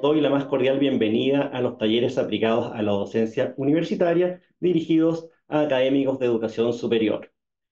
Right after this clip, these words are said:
en el marco del ciclo de inauguraciones de actividades académicas de Universidad de las Américas veinte veinticuatro. En los talleres que se han impartido durante todo abril,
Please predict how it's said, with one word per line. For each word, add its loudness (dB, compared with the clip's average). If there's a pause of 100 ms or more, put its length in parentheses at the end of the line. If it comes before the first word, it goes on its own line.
(180)
en 0
el 2
marco 2
del 0
ciclo 0
de 0
inauguraciones 0
de 0
actividades -2
académicas 0
de -2
Universidad 0
de -2
las -2
Américas 0
veinte 0
veinticuatro. -6 (1400)
En 2
los 0
talleres 2
que 0
se -2
han 4
impartido 0
durante 0
todo 2
abril, 0